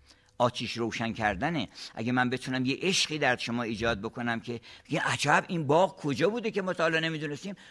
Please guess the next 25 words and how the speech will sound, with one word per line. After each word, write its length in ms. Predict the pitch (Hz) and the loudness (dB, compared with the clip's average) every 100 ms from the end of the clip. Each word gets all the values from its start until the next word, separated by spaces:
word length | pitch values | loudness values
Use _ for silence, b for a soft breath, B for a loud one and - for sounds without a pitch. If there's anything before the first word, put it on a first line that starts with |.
| B | B
پاشیم 320 | - 214 208 | -2 0 2
بریم 200 | 190 185 | 0 0
همین 200 | 175 180 147 | 0 0 4
الان، 560 | 139 131 151 185 196 - _ _ _ - | 6 8 6 6 0 -6 _ _ _ -6
همین 180 | 156 - | -4 4
الان 280 | 143 - 202 | 6 6 4
پاشیم 260 | 190 175 | 0 0
بریم 180 | 160 165 | 0 -2
سراغ 300 | 156 117 127 | -2 0 2
اون 220 | 135 127 | 0 0
باغ، 220 | 110 107 85 B B - | 2 2 2 B B -4
همین 160 | 131 - | -2 6
الان 340 | 151 - 185 | 6 6 2
پاشیم 240 | 175 160 | 0 0
بریم 160 | 170 165 | -2 -4
سراغ 300 | - 143 143 | -2 0 2
اون 160 | 135 135 | -2 -6
کتاب، 380 | 110 101 120 | -4 0 2
همین 220 | 98 165 120 | 2 0 2
الان 300 | 120 - 151 | 2 2 -4
پاشیم 240 | 143 143 | -4 -6
بریم 160 | 151 147 | -6 -6
سراغ 280 | - 117 131 | -2 0 0
اون 200 | 127 131 | -2 -2
بزرگ. 360 | 117 139 139 | 2 4 4